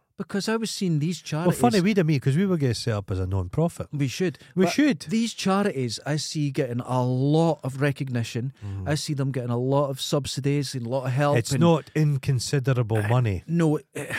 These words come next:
Speaker 2: It's hundreds
Speaker 1: hundreds
Speaker 2: of
Speaker 1: and hundreds of
Speaker 2: thousands.
Speaker 1: thousands.
Speaker 2: Yeah.
Speaker 1: And they're, they're clearly cons, and they're actually quite proud of the fact that they're conning.
Speaker 2: Yeah.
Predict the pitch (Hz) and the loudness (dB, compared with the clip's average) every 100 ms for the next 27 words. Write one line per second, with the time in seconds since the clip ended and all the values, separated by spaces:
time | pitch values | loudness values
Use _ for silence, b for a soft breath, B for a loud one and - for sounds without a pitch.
0 | B B B B B 131 131 160 165 147 | B B B B B 0 4 2 4 4
1 | 147 135 120 131 135 135 131 120 127 95 | 4 2 0 0 2 4 4 2 0 0
2 | 131 110 113 101 101 95 95 _ _ - | -2 -2 -6 -4 -4 -4 -8 _ _ -12
3 | 123 135 123 127 _ _ _ _ _ - | -6 -4 -4 -6 _ _ _ _ _ -6
4 | 131 - - - 143 147 131 131 - 135 | -4 -4 -14 -4 0 2 0 -4 -4 -6
5 | 127 123 - 123 127 139 131 139 131 123 | -4 -6 -4 -2 0 -2 -4 -8 -8 -10
6 | 131 - 139 135 135 123 - 117 113 - | -10 -10 -4 -4 -2 -6 -6 -10 -10 -14
7 | 92 104 - 120 113 113 110 101 98 | -16 -16 -12 -8 -8 -8 -8 -8 -8